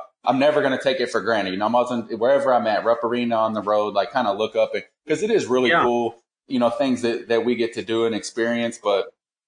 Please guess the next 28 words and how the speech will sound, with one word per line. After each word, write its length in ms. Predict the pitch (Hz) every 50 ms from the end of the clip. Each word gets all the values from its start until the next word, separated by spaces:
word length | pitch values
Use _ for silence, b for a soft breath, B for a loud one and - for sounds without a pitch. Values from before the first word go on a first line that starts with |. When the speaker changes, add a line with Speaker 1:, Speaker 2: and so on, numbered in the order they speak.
| _ _ _ _ _ _ _ - -
Speaker 1:
um, 300 | 120 120 120 117 107 107 117
at 140 | 131 131 -
the 80 | 147
same 260 | - - 151 143 131
time, 500 | 120 127 135 156 156 147 131 113 117 110 - - _ _ -
again, 280 | 123 110 131 131 123
this 160 | 120 135 131 131
dynamic's 580 | 151 143 135 117 120 135 143 143 131 - -
really 200 | 123 127 123 123 120
challenging. 400 | - 117 123 135 135 117 110 104
Like, 100 | 104 98
I'm 160 | 117 123 139
in, 120 | 131 123 120
I 60 | 120
think, 260 | 120 131 123 104 98
basically 300 | 120 123 123 - 127 113
year 220 | 110 123 123 120 120
two 180 | - 139 131
and 80 | 120 117
a 60 | 104
half 300 | 110 120 127 135 - -
of 140 | 117 104 101
it 100 | 101 101
now. 440 | 107 113 120 117 113 110 107 104 - - - - _ _ _ _ _
And, 160 | - 110 110
you 60 | 110 110
know, 220 | 110 110 110 110
the, 240 | 107 110 107 104 -